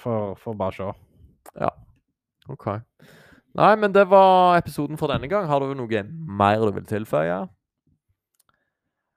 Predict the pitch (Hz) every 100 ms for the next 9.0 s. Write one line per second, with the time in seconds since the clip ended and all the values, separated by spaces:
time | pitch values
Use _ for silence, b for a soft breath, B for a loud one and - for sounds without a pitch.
0 | _ 285 269 277 262 - - _ 202 214
1 | 302 320 320 330 330 330 330 330 330 -
2 | _ _ b b b b 120 123 123 123
3 | 120 120 123 123 127 123 _ _ _ _
4 | _ _ _ - 135 180 - - 185 -
5 | - 214 220 _ _ _ _ 143 143 143
6 | 127 131 135 139 180 - _ 123 123 131
7 | 123 117 131 131 - 147 151 143 139 127
8 | 120 135 139 143 151 - 175 165 156 190